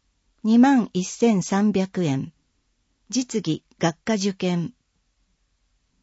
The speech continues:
令和七年度新設。三級受験手数料を減免、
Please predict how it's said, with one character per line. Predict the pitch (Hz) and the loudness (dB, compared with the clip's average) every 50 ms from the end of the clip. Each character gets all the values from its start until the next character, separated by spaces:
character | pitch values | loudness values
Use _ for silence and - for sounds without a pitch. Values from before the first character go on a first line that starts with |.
| _ _ _ | _ _ _
令 | 202 233 277 285 277 | 2 4 4 4 4
和 | 240 214 185 | 2 0 0
七 | 180 175 185 208 226 240 | 0 0 0 2 4 4
年 | 247 262 262 254 247 | 4 6 6 6 4
度 | - 165 165 | 4 2 -4
新 | - - 175 180 180 | -2 -4 -2 -2 -2
設。 | - - 170 156 - - 160 151 - _ _ _ _ _ _ _ _ _ _ _ _ _ _ _ _ _ _ _ _ _ _ | -2 -4 -6 -6 -4 -6 -6 -6 -6 _ _ _ _ _ _ _ _ _ _ _ _ _ _ _ _ _ _ _ _ _ _
三 | - - 262 262 262 254 | -4 0 2 2 2 2
級 | 254 - 277 269 | 0 0 0 2
受 | 269 226 247 254 | 2 2 0 0
験 | 247 262 262 262 254 247 | 2 2 4 4 2 2
手 | - 262 | 2 -2
数 | 254 247 - 262 269 262 247 | -2 0 -2 -2 0 0 2
料 | 190 196 190 185 175 165 156 | 2 2 2 2 0 0 0
を | 151 156 | 0 0
減 | 151 180 185 190 190 185 | 0 0 2 2 2 2
免、 | 180 175 165 160 160 165 - | 2 0 0 0 -2 -2 -6